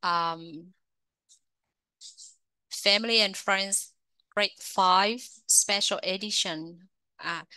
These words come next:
hôm nay chúng ta tiếp tục bài số ba của unit chín nha các bạn ơi. Unit chín, bài số ba. Chúng ta học về ngữ pháp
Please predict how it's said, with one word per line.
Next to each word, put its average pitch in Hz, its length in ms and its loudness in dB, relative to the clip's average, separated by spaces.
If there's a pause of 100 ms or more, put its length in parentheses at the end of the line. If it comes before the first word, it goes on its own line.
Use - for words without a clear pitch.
(120)
hôm 220 120 -4
nay 220 120 2
chúng 220 140 -4
ta 220 160 2
tiếp 254 180 -4 (100)
tục - 240 2 (260)
bài 170 360 4
số 214 280 4
ba 208 340 2
của - 320 -6
unit 214 320 0 (120)
chín 226 300 4
nha 269 180 4
các 247 120 4
bạn 185 220 2
ơi. 185 460 2
Unit 202 320 -4
chín, 220 300 2
bài 196 200 4
số 208 200 4
ba. 196 480 4 (120)
Chúng 214 120 -8
ta 220 80 0
học 202 180 -2
về 180 140 -2
ngữ 170 220 -6
pháp 254 360 0